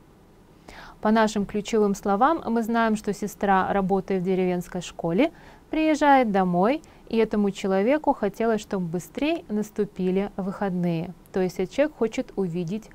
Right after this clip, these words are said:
сестру. 정답. Поэтому правильный ответ номер два. 저는 언니를 빨리 보고 싶습니다. Давайте переведём на русский язык. 일이 재미없으면,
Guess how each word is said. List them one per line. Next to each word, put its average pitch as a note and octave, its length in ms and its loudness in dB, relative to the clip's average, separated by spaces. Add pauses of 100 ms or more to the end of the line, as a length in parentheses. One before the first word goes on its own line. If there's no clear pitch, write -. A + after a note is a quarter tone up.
(140)
сестру. - 520 -4 (720)
정답. B3 540 2 (420)
Поэтому G3 460 2
правильный F#3+ 540 4
ответ C4+ 340 -2
номер A3 340 0 (320)
два. G3 400 6 (440)
저는 A3 420 2 (140)
언니를 A3+ 560 6
빨리 D#4+ 340 4
보고 A#3 300 2
싶습니다. F3+ 760 -2 (1800)
Давайте G#3+ 480 4
переведём A3 580 2
на A3 120 0
русский A3 480 -4
язык. G3 480 -4 (800)
일이 C#4 320 2
재미없으면, A3+ 1000 2